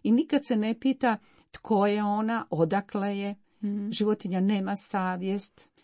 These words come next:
Speaker 1: životinja nije kreativna, životinja ne misli. Dakle,
Speaker 2: Da.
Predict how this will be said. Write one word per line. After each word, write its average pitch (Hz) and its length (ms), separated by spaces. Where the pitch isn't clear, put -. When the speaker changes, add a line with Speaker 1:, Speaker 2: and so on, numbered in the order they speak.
Speaker 1:
životinja 180 640
nije 202 360
kreativna, 185 960
životinja 180 680
ne 190 340
misli. 208 680
Dakle, 190 220
Speaker 2:
Da. 185 140